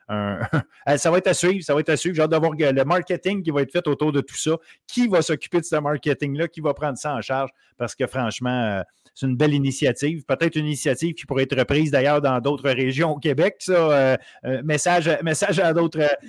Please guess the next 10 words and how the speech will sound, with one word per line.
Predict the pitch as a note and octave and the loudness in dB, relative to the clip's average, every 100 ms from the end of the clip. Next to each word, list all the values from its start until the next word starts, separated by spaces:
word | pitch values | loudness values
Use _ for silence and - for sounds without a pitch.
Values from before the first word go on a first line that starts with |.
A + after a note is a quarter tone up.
| - | -8
à | C#3 C#3 | -4 0
d'autres | D3+ D3+ | 0 0
mondes, | F3+ A3+ | -2 0
mais | E3 C#3+ | 0 0
il | C#3 | 0
reste | C#3+ - | -2 -2
que | C3+ B2+ B2 A#2+ | 0 2 2 0
je, | A2 B2 | 0 -2
je, | A2 A#2 A2 G#2+ | 0 0 0 0
je, | G#2 A2+ G#2+ G2 G2 G2+ | -2 -2 -2 -2 -4 -6